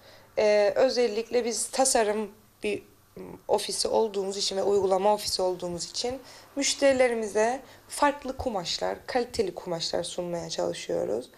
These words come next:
Piyasada çok çeşitli kumaşlar var ama, e, tabii ki bizim için önemli olan aksesuar gibi olması. Yani bir perdeyi koyduğumuzda oraya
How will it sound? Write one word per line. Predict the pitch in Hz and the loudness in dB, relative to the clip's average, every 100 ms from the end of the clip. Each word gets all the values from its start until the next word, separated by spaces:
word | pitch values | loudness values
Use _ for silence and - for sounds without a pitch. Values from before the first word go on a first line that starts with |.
| - - - - | -20 -20 -20 -2
Piyasada | 294 285 277 269 262 254 | 2 4 4 4 4 2
çok | - 294 - | -2 -2 -2
çeşitli | - - - - | -2 -2 -6 -14
kumaşlar | - 185 180 - 190 | -12 -8 -4 0 -2
var | 175 208 | 0 2
ama, | 277 254 294 - - - - _ - | 2 4 2 0 -12 -20 -20 _ 2
e, | 240 240 233 233 226 | 4 6 4 2 0
tabii | 240 277 285 | 0 0 0
ki | 247 233 | -4 -4
bizim | 247 285 | 0 2
için | 294 294 302 | 2 2 4
önemli | 285 254 262 | 4 6 4
olan | 240 247 285 277 | 4 2 2 0
aksesuar | 277 - 262 - 247 233 | 0 -2 0 2 4 4
gibi | 214 196 170 | 2 -2 0
olması. | 165 165 175 - | 0 -2 -8 -2
Yani | 202 202 | -2 0
bir | 214 - | -4 0
perdeyi | 247 240 214 196 | 2 2 0 -4
koyduğumuzda | - 240 202 220 202 175 - | 0 0 2 -2 -2 0 4
oraya | 214 202 180 185 | 4 4 0 -4